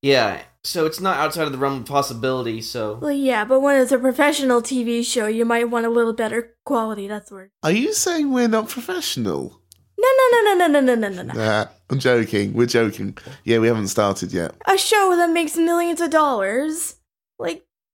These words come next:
Speaker 1: My major point was that getting such high-profile names can often have clashing schedules when they aren't regular. And so I think that's why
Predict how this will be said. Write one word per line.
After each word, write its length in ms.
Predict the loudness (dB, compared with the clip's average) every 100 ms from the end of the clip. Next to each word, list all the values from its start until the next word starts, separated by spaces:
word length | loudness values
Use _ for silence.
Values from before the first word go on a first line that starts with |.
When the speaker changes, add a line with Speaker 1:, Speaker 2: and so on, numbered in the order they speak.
| -2
Speaker 1:
My 80 |
major 300 | 2 0 -2
point 340 | -4 -4 -4 -6
was 580 | 0 2 4 2 -2 -8
that 720 | -8 0 2 2 0 -4 -10
getting 320 | -4 -4 -4 -8
such 280 | -6 -6
high-profile 920 | -2 -2 0 -4 0 0 2 -2 -6 -8
names 760 | -6 -4 -4 -8 -10 -12 -14 _ _
can 320 | -12 -4 -2 0
often 600 | 0 0 0 -6 -6 -10
have 480 | -12 -6 -6 -6
clashing 400 | -4 -4 -4 -8
schedules 720 | -12 -4 -4 -4 -6 -6 -8 -10
when 140 | -8
they 100 | -8
aren't 300 | -6 -8 -8
regular. 480 | -6 -6 -6 -10 -14 -20 _
And 200 | -12 -10
so 320 | -6 -2 0 0
I 80 |
think 160 | -2 -4
that's 240 | -6 -6
why 360 | -4 0 0 -2